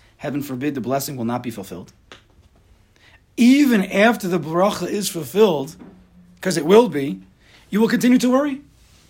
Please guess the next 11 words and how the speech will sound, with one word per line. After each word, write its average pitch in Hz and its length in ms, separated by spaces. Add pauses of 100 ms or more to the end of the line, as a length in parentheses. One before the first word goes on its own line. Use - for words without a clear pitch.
(460)
Why - 360
did 254 120
I 240 40
have 220 100
to - 80
waste 262 200
so 185 80
much 190 140
energy 214 300
worrying 180 240
about, 190 400